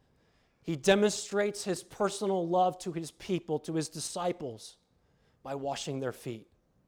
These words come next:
He humbles himself. This is a humble act. To wash someone's feet, that is an act of humility, but John prefaces the scene in this, in verse one.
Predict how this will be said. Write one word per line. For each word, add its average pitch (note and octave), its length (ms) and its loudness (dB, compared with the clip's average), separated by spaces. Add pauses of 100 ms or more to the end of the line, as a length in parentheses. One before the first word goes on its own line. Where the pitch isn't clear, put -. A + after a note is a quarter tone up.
(960)
He D#3 100 -4
humbles F#3+ 560 4
himself. C#3 560 -4 (300)
This G3 140 2
is F#3 100 0
a E3+ 120 -2
humble F3+ 600 4 (160)
act. F3 420 0 (640)
To F#3 100 2
wash F#3 420 8
someone's G#3 440 4
feet, F3+ 300 2
that G3+ 120 8
is F#3+ 140 6
an F3+ 120 6 (300)
act A3 440 6
of G3 280 4
humility, G3+ 800 8
but E3+ 220 -4
John G3 340 2
prefaces G3+ 640 -2
the F#3+ 80 -2
scene F#3+ 540 0 (540)
in D#3 160 -2
this, E3 300 6
in D#3+ 120 0
verse D#3+ 240 2
one. D#3+ 420 6